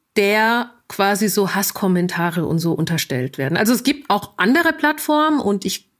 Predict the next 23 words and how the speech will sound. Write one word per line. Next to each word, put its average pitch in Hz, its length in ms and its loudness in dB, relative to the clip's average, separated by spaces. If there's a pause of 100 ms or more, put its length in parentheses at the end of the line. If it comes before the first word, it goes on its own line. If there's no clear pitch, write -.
(140)
meine 214 500 2
auch, 220 180 2
dass 208 240 -2
es 208 100 -2
auf - 140 -2
anderen 185 300 0
Plattformen 185 380 -4
auch 208 280 -2
zunimmt. 285 560 2 (360)
Aber 180 340 0
wenn 320 180 2
man 269 300 2 (160)
über 165 220 -2
Hasskommentare 254 840 0
spricht, - 340 -4
dann 175 140 -2
denkt 220 280 0
man 196 140 0
als 165 160 -4
erstes 165 560 -6
an 160 240 -2
X. - 380 -2 (460)
Also 190 520 0